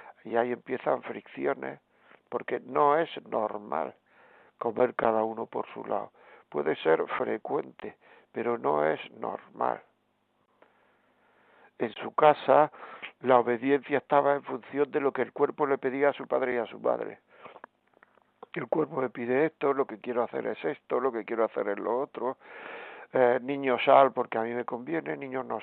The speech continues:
salga porque no me conviene hoy que salga, niño, no. Es decir, y la, y, y, digamos, y la autoridad y la educación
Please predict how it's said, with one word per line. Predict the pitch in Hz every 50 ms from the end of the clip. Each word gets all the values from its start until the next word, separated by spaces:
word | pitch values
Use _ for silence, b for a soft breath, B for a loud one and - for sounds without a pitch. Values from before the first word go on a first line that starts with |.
| -
salga | - 143 135 131 127 127 127
porque | 123 - 139 127 - - 120
no | 127
me | 120 120 117
conviene | - 127 117 117 117 120 117 117 117 113
hoy | 117 117
que | - 110 110
salga, | - - 160 156 143 139 147 143
niño, | 127 127 131 127 120 117 117
no. | 117 117 - B B B B B B B
Es | -
decir, | 139 120 - B B B B B B
y | - 131 127
la, | 131 131 127 131 131 - _ _ _ -
y, | 135 123 - - 131
y, | 127
digamos, | - - 131 123 131 147 135 135 131 127
y | 123
la | 123 123
autoridad | 120 120 117 - - 120 113 117 117 113 139 151 147 -
y | - 139 131
la | 127 123 117 113
educación | 113 113 120 110 - - 113 - - - 143 151 151 147 143